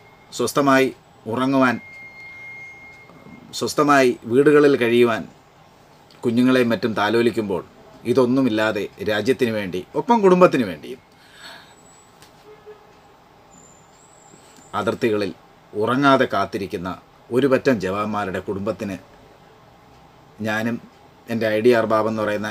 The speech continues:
ഈ ചെറിയ YouTube ചാനലും നന്ദി പ്രകാശിപ്പിക്കുന്നു. നമ്മുടെ ധീര ജവാന്മാരെ, ഒരു കൂട്ടം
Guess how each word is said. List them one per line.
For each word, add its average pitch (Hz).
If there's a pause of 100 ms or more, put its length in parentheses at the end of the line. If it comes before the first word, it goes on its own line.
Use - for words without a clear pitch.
(140)
ഈ - (100)
ചെറിയ 117 (100)
YouTube 104
ചാനലും 92 (100)
നന്ദി 101
പ്രകാശിപ്പിക്കുന്നു. 82 (720)
നമ്മുടെ 101 (420)
ധീര 135
ജവാന്മാരെ, 107 (720)
ഒരു 160 (380)
കൂട്ടം 120